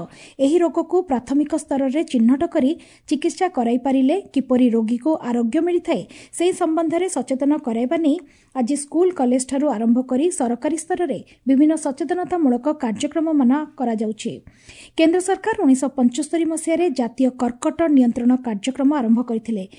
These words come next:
ଏବଂ ଦୁଇ ହଜାର ସାତ ମସିହାରୁ ଜାତୀୟ କ୍ୟାନ୍ସର ସଚେତନତା ଦିବସ ପାଳନ କରୁଛନ୍ତି। ଦୁଇ ହଜାର ବାଇଶ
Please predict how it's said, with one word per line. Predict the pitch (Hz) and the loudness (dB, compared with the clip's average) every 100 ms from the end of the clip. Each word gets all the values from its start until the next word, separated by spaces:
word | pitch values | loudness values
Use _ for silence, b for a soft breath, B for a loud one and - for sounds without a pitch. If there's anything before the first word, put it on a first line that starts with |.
| B - | B -2
ଏବଂ | 240 240 | 2 4
ଦୁଇ | 240 240 | 4 2
ହଜାର | 254 277 254 - | 2 -2 -4 -4
ସାତ | 262 294 | -4 -4
ମସିହାରୁ | 320 320 339 349 403 | -6 -2 0 2 2
ଜାତୀୟ | 247 214 269 | 0 -2 -4
କ୍ୟାନ୍ସର | 262 254 240 240 320 | -2 0 0 0 -4
ସଚେତନତା | - 226 262 277 294 330 | -4 -6 -4 -2 -2 -2
ଦିବସ | 277 320 302 285 | -2 -4 -4 -6
ପାଳନ | 277 233 240 262 | -6 -2 0 0
କରୁଛନ୍ତି। | 226 208 220 190 185 - b b b b b - | -2 -8 -10 -10 -14 -18 b b b b b 2
ଦୁଇ | 302 | 2
ହଜାର | 277 311 | 4 4
ବାଇଶ | 240 269 320 | 4 2 2